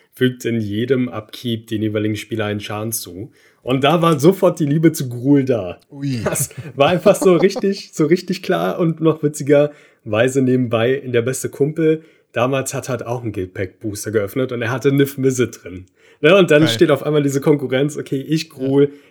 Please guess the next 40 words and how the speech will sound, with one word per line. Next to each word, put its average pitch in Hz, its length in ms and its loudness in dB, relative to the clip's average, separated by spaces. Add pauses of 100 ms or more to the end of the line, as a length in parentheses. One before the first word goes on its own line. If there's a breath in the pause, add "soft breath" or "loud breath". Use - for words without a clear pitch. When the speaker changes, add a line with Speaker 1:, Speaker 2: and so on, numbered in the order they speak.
(160 loud breath)
Speaker 3:
Ja. - 0 -
Speaker 1:
er 135 460 2
Izzet, 135 460 2 (360)
let's 120 280 0
go. 90 300 0 (100)
Und 110 160 -8
dann 104 120 -2
haben 107 100 0
wir 107 120 0
natürlich 104 380 -4
so 101 80 -12
Decks 107 240 -8
drum 92 240 -12
gebaut. 90 380 -10 (260 soft breath)
Von 98 140 -12
daher, 110 460 2 (180)
das 107 300 -4
erste 123 220 -10
Booster 127 360 -2
war 117 180 -2
Guild 139 280 -2
Pact, 135 360 -12 (240 soft breath)
aber 104 420 -2
ich 117 140 -12
hab 120 120 -10
ja 110 300 -4
wesentlich 110 480 -4
früher 104 240 -6
angefangen. 101 480 -10
Ich 90 120 -14
weiß 113 200 -4
gar 127 80 -2
nicht, 113 120 -6
wann 113 160 -2
Guild 113 180 0
Pact 101 220 -12
war. 90 180 -8
Zweitausendvier, 107 680 -6
zweitausendfünf, 113 760 -10 (420)
roundabout. 117 480 -8